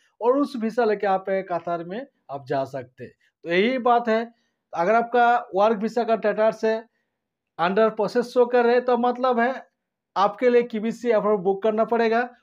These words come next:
और केबीसी अपॉइंटमेंट बुक करने के बाद जैसे केबीसी मेडिकल अगर आप हो जाएगा, जैसे केबीसी मेडिकल में अगर आप पास हो जाएंगे और आपका वीसा का स्टेटस चेंज होके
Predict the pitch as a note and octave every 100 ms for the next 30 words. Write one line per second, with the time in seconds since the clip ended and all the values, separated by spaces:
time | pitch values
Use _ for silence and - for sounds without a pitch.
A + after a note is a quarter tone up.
0 | - E3+ E3+ A3+ B3 C4 C4+ A#3+ A3+ A#3
1 | A3+ G#3 A3 A#3 A3 A3 A3+ F#3+ G#3+ A3
2 | A3 _ _ _ F#3 F#3 A#3+ A#3+ A#3 A#3+
3 | B3 A#3 A3+ A3+ A3 G#3+ G#3+ G#3+ G3 F3
4 | A3+ A#3 A#3 A3+ B3+ - _ _ C#3+ D3
5 | G#3+ A3 B3 B3 A#3+ A#3 A#3+ A3+ A3 G#3+
6 | G#3+ G3 G#3 G#3 F#3+ F#3+ F#3 G#3 A3 A3+
7 | A3+ C4 D4 _ _ G3 G3+ G3+ G3+ A3+
8 | F#3+ G#3 G#3+ G#3+ G3 G3+ G3 - G#3 F#3+
9 | G3+ A3+